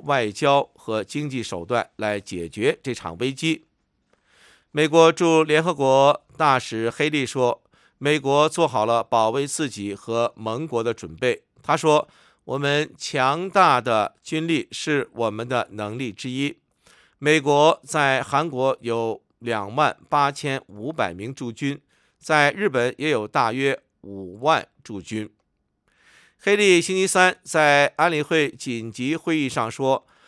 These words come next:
，“我们在必要时会使用这些力量，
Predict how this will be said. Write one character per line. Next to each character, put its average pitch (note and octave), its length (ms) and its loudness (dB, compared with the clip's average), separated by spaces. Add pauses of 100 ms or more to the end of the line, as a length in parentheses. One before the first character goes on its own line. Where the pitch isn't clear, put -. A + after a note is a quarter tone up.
(220)
，“我 C#3 100 0
们 D#3 160 2
在 D3+ 300 2
必 E3+ 160 -6
要 D3+ 220 4
时 A2+ 280 -6
会 C3+ 300 -2
使 G#2+ 360 -8
用 D3+ 360 0
这 C#3 160 -4
些 A#2+ 240 -6
力 C3 240 -6
量， A#2 260 0